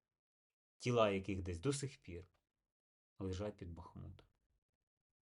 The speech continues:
Поки ви і ваші партійці записують стендап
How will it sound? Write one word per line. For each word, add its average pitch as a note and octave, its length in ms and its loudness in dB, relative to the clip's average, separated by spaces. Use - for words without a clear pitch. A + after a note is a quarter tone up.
Поки G2 280 -2
ви E3+ 260 0
і G2 80 -6
ваші G#2+ 440 0
партійці - 640 -4
записують G2+ 560 -2
стендап G2+ 560 0